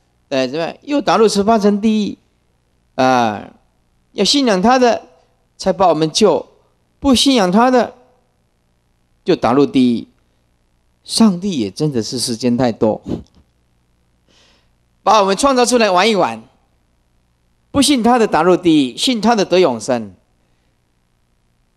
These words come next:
是不是在开玩笑啊？ <clears throat> 是不是啊？底下，佛法像浩瀚的江海，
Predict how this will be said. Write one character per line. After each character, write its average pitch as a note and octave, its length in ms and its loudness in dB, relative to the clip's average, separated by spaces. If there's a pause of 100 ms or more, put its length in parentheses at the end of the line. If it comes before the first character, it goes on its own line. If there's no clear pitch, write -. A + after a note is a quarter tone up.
(260)
是 - 140 -12
不 B2+ 60 -10
是 A#2 80 -10
在 C3 100 2
开 B2+ 160 0
玩 A#2 140 2
笑 A2+ 260 -6
啊？ - 300 -14 (1900)
<clears throat> A3 60 -10 (460)
是 - 100 -16
不 C3 60 -12
是 A#2+ 100 -12
啊？ A#2+ 200 -10 (4000)
底 G2+ 120 -14
下， G2 440 -4 (760)
佛 F#3 200 2
法 E3 300 4
像 G3 260 -2
浩 G#3 200 2
瀚 F#3 180 -2
的 C#3+ 100 0
江 D#3 240 0
海， F2+ 380 -6